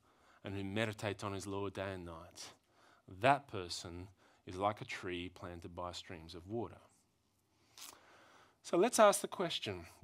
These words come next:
where is the righteous tree planted? Where's the righteous person planted? Well, it's by streams of water. But, but what do the streams of water correspond to? Wh-, what are they kind of represented by in what comes earlier?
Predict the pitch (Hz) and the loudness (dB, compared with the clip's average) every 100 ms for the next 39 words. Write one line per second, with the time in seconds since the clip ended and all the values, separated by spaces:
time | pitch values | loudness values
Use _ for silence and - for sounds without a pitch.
0 | 113 180 226 247 226 214 170 165 156 - | 0 2 2 0 -2 0 2 2 2 -2
1 | 139 - - 139 117 - 107 87 85 - | -6 -6 -4 -2 -4 -4 -8 -8 -10 -4
2 | 147 175 143 135 131 143 - - 127 107 | -2 2 6 6 6 0 -2 -2 -2 -2
3 | - 85 - 85 - - - _ _ _ | -4 -8 -14 -16 -20 -20 -20 _ _ _
4 | - - - - 151 - 101 104 - 107 | -20 -20 -8 -4 -4 -2 0 0 -2 -4
5 | 101 98 90 85 110 113 160 - 156 151 | -2 -4 -4 -4 0 6 6 4 2 4
6 | 143 170 240 - 311 302 - - 196 190 | 4 6 4 2 2 2 0 0 4 4
7 | 170 170 131 151 156 147 - - 147 139 | 4 2 4 4 6 6 2 2 4 4
8 | - - 143 135 123 95 80 123 160 196 | 2 2 2 2 0 -2 -4 -4 2 2
9 | 226 202 - 175 139 120 143 - 117 120 | 4 2 2 2 2 2 -2 -2 -2 0
10 | 139 131 98 92 95 104 110 104 113 101 | 0 -2 0 2 2 0 -4 -4 -6 -6
11 | - 113 98 - | -6 -6 -8 -12